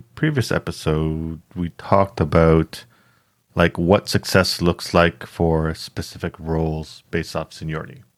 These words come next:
And when I think about, like, the characteristics of a great designer, I'm thinking more around the personality traits and, like, that specific person's character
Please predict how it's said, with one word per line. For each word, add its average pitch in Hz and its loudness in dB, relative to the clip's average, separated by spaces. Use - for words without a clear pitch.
And 85 2
when 92 4
I 101 4
think 95 -4
about, 87 2
like, 82 -8
the - -8
characteristics - -2
of 85 -10
a 82 -12
great 80 -6
designer, 80 0
I'm 98 4
thinking 92 4
more 90 6
around 82 0
the - -4
personality 82 0
traits - -6
and, 80 -4
like, 85 0
that 92 2
specific - -4
person's - -10
character 90 0